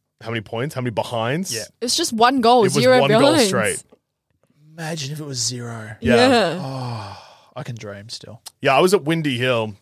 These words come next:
Speaker 1: just, like, refreshing this 'cause I was like, "Fuck."
Speaker 2: Yeah.
Speaker 3: 'Cause I thought we were okay 'cause we won the first week.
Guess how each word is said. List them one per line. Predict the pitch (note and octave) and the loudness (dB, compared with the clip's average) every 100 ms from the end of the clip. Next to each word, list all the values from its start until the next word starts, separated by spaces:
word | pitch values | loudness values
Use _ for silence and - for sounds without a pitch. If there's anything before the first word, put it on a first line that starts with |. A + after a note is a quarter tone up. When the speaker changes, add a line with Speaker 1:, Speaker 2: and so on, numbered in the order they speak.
| - | -12
Speaker 1:
just, | C3 C3 | -8 -6
like, | A#2 | -6
refreshing | B2+ C3 - B2+ A2+ A#2+ | -4 -4 -2 -4 -4 -6
this | A2+ | -8
'cause | - A#2 | -8 -10
I | |
was | |
like, | A2 - | -10 -10
"Fuck." | - C#3 G#2 | -6 -6 -6
Speaker 2:
Yeah. | G#2 G2+ | -10 -14
Speaker 3:
'Cause | - D4+ | -4 2
I | F4+ | 2
thought | A#4 A4+ | 2 2
we | G4+ | 2
were | E4+ C#4+ | 4 2
okay | C4 A3+ A3+ | 2 -2 -4
'cause | G3+ | -6
we | G#3 | -6
won | F#3 G3 G3 - _ _ _ | -6 -4 -6 -10 _ _ _
the | E3+ | -12
first | F#3+ G3 - | -6 -6 -8
week. | C#3+ A3 _ | -12 -14 _